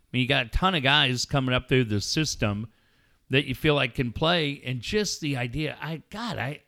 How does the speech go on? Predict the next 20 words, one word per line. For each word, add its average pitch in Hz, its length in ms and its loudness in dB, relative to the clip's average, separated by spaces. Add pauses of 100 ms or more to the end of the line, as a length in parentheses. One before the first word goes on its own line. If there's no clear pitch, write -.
I 247 140 -6
don't 349 180 -12
know 143 140 -2
why 147 380 -4
they 170 180 -2
backloaded 127 720 -2
that 104 200 -4
contract. 104 640 -4 (520)
Like, 123 140 0
that 175 180 4
contract 196 640 0
to 143 60 -4
me, 120 180 0
at 120 120 -4
the 127 80 -6
time 214 360 -2
when 165 160 0
they 131 160 2
signed 165 480 0
him, 87 240 -4